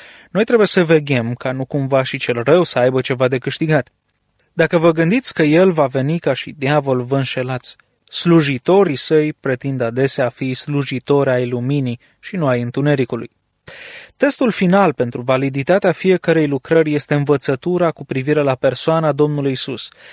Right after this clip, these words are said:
mai precis cu privire la divinitatea sa. Există multe amănunte pe care ei pot să le nege, deși pot să te inducă foarte ușor în eroare, susținând că și ei cred în Isus și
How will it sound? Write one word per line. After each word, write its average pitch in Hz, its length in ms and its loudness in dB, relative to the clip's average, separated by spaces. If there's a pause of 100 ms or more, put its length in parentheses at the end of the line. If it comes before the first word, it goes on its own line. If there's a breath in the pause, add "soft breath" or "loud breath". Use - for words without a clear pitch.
(140 loud breath)
mai 170 140 0
precis 170 320 0
cu 165 120 -2
privire 147 340 2
la 143 140 4
divinitatea 135 760 -4
sa. - 240 -12 (800 loud breath)
Există 226 400 2
multe 208 300 4
amănunte 160 520 2
pe 123 140 -6
care 127 260 -4
ei 139 140 0
pot 156 200 2
să - 140 -2
le 135 100 -2
nege, 143 400 0 (140)
deși 147 320 -4
pot 143 260 -2
să 143 140 -2
te 135 80 -4
inducă 135 300 -2
foarte 160 560 0
ușor 127 400 -8
în 123 140 -8
eroare, 143 400 2
susținând 135 520 -4
că 139 100 -4
și 131 240 -4
ei 190 140 4
cred 117 260 -6
în 113 160 -10
Isus 143 520 -4 (200)
și - 280 -8